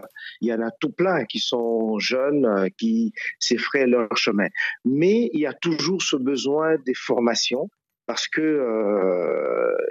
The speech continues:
il y a très peu d'échanges. Nos pays sont quand même, euh, isolés,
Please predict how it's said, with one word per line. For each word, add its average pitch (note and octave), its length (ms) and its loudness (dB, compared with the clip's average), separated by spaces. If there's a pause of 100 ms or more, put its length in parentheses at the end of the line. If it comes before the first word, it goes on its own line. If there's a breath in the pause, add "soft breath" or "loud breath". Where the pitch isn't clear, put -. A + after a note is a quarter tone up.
il G#2+ 80 -2
y A2+ 60 0
a A2 80 -4
très - 240 -4
peu B2 140 -2
d'échanges. C#3 640 0
Nos A2+ 100 4
pays A#2+ 220 2
sont A#2 240 0
quand A2+ 160 0
même, A#2+ 260 4
euh, G#2 160 0 (480 loud breath)
isolés, A#2+ 640 2